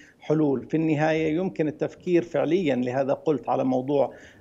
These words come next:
ال-، المكتب السياسي، على، آه، محاولة الاستفادة الحالية مما تبقى بأن تكون حماس جزء من القادم، أن تكون حماس،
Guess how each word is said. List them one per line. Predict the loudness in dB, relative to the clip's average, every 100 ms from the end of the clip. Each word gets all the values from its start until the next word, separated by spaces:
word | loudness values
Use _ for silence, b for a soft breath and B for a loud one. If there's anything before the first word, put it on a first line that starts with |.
| -4
ال-، | -2 0 2
المكتب | 0 0 2 0 0 -2
السياسي، | -2 -6 0 0 0 -2
على، | 0 0
آه، | 0 0 -2 -2
محاولة | -2 -4 0 2 4 2 0 -4
الاستفادة | -6 -6 -8 -2 0 0
الحالية | -2 -2 -2 0 0 -2 B B B
مما | 0 2 2
تبقى | 2 0 0 0 0
بأن | 0 -2
تكون | -4 -2 -2
حماس | -2 0 0
جزء | -2 -2 0
من | 0 0
القادم، | -2 0 0 2 0 -2
أن | -4
تكون | -6 -4 -4
حماس، | -2 0 2 0 -2